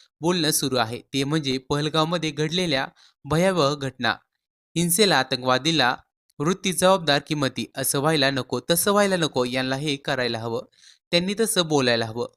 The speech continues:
पण ज्यांच्यावर तो प्रसंग ओढावला त्यांनी काय करायचं? आपलं माणूस गमावल्याचं दुःख,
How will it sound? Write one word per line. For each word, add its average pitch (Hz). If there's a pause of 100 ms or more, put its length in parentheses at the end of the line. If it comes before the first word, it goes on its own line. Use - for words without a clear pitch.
पण 127
ज्यांच्यावर 131 (100)
तो 135
प्रसंग 127
ओढावला 135
त्यांनी 143
काय 117
करायचं? 107 (340)
आपलं 117
माणूस 117
गमावल्याचं 135
दुःख, 165